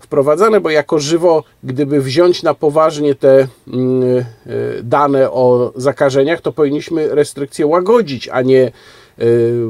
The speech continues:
wprowadzać nowe. No, czyli wygląda na to, tak przynajmniej ja to rozumiem, że albo wtedy rządzący po prostu kłamali, niestety dosyć ordynarnie, albo przyznali się dopiero co, że ich dane są funta kłaków warte. No,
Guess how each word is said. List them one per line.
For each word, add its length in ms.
wprowadzać 640
nowe. 460
No, 120
czyli 260
wygląda 540
na 200
to, 400
tak 360
przynajmniej 540
ja 160
to 160
rozumiem, 580
że 240
albo 560
wtedy 480
rządzący 540
po 140
prostu 380
kłamali, 640
niestety 480
dosyć 360
ordynarnie, 720
albo 420
przyznali 560
się 140
dopiero 420
co, 200
że 160
ich 200
dane 300
są 200
funta 540
kłaków 460
warte. 380
No, 180